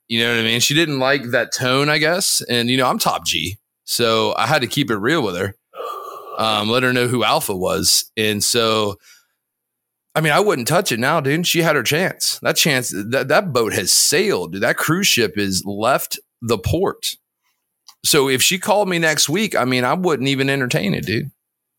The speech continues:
So I guess that's where I'm a little different. That's not really political.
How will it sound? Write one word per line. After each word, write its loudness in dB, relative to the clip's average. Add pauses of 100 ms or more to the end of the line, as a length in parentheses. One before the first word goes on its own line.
(640)
So 0
I 2
guess 2
that's 0
where 2
I'm 0
a 0
little 0
different. -2
That's 0
not 0
really 2
political. 0